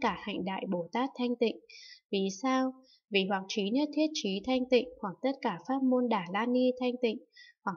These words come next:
tất cả hạnh Đại Bồ Tát thanh tịnh, đều không hai, không hai phần, không phân biệt, không đoạn diệt. Vì trí nhất thiết trí thanh tịnh, nên tất cả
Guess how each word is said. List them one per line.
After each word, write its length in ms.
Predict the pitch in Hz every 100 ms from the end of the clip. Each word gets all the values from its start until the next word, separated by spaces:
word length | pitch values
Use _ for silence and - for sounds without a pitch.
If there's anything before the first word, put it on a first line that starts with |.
| -
tất 120 | 269 -
cả 220 | 220 165
hạnh 200 | 196 185
Đại 200 | 190 - 190
Bồ 180 | 175 160
Tát 180 | 247 269 247
thanh 180 | 240
tịnh, 240 | 240 220 - _ _ _ -
đều 320 | 185 180 156 -
không 240 | 233 240
hai, 320 | 240 240 233 233 247
không 180 | 240
hai 200 | 233 233 226
phần, 300 | 214 190 160 -
không 160 | 233 233
phân 200 | 247 240
biệt, 160 | 214 185 - _
không 200 | 247 226
đoạn 180 | - -
diệt. 240 | 202 185 165 _ - - _
Vì 120 | 202 190
trí 240 | - 196
nhất 180 | 220 277 294
thiết 100 | 302 302
trí 280 | 202 190 196
thanh 220 | 247 247
tịnh, 180 | 240 214 - - _ -
nên 180 | 254 247
tất 140 | 294 294
cả 180 | 220